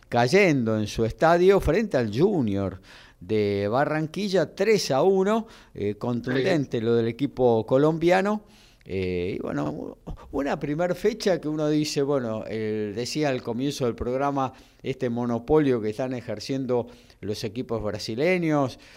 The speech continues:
Speaker 1: eh, después de la pandemia se ganaron todas las Libertadores.
Speaker 2: Sí.
Speaker 1: Eh, así que, pero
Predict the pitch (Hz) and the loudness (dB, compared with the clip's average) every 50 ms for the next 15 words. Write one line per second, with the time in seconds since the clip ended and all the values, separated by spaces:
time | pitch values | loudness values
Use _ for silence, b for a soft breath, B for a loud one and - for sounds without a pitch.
0 | b b b b b - 92 98 98 95 95 92 90 87 90 90 87 87 85 98 | b b b b b -8 -6 -4 -4 -4 -4 -4 -4 -4 -4 -4 -6 -4 -4 -4
1 | 101 - - 135 143 139 131 120 113 113 107 - 101 104 120 139 151 160 156 147 | -6 -4 -2 0 0 2 2 0 0 -2 -2 -4 -4 -4 -4 -4 -4 -4 -4 -4
2 | 143 135 113 - - - - - 147 127 107 107 110 123 135 139 131 123 117 110 | -4 -4 -6 -8 -12 -14 -10 -8 -6 -4 -4 -4 -4 -4 -4 -4 -4 -4 -6 -2
3 | - 170 165 151 131 117 113 113 107 107 110 113 113 104 - - 127 135 151 170 | 2 6 6 6 6 4 2 -2 -2 0 0 0 0 -2 -2 0 2 4 6 8
4 | 180 180 170 170 170 160 - - B B B B B B B B _ _ _ - | 8 8 6 4 2 0 -2 -6 B B B B B B B B _ _ _ -4
5 | 151 139 135 131 143 151 165 180 - _ _ - - - 113 113 113 113 110 107 | -4 -2 0 0 0 0 0 -2 -4 _ _ -16 -8 -4 -2 0 2 2 2 2
6 | 107 110 107 104 107 107 104 104 107 104 104 101 - - - - 101 101 - - | 0 0 0 0 -2 -2 -4 -4 -2 -4 -4 -4 -6 -8 -10 -12 -12 -10 -8 -6
7 | 151 139 - - - 139 131 127 123 120 120 120 120 127 127 135 143 143 - - | -6 -6 -6 -4 -2 0 2 2 2 0 -2 -2 -4 -2 0 0 0 0 -2 -6
8 | - - | -10 -18